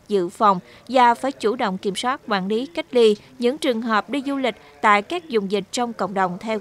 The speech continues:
quy định, tập trung bảo vệ an toàn về an ninh trật tự tại các điểm thi, phòng thi và đặc biệt là phải đảm bảo vệ sinh an toàn thực phẩm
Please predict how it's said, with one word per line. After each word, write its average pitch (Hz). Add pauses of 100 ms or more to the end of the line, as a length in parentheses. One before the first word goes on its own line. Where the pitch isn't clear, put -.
quy 226
định, 180 (340)
tập 254
trung 285
bảo 233
vệ 220
an 240
toàn 196
về 196
an 226
ninh 233
trật 202
tự 170
tại 180
các 285
điểm 185
thi, 214 (100)
phòng 180
thi 208 (280)
và 247
đặc 233
biệt 214
là 202
phải 226
đảm 214
bảo 208
vệ 196
sinh 262
an 254
toàn 196
thực 185
phẩm 196